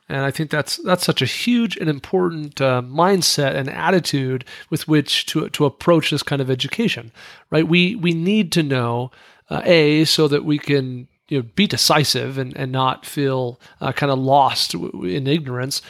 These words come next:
And we need, we need to know so that we can actually be legal, so that we can,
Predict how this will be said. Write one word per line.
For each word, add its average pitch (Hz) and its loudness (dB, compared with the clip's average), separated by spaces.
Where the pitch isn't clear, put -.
And 226 4
we 208 6
need, 196 0
we 190 0
need 196 2
to 175 0
know 185 4
so 180 0
that 196 2
we 185 -2
can 185 -2
actually 190 -2
be 196 2
legal, 208 2
so - -4
that 156 -2
we 156 4
can, - -6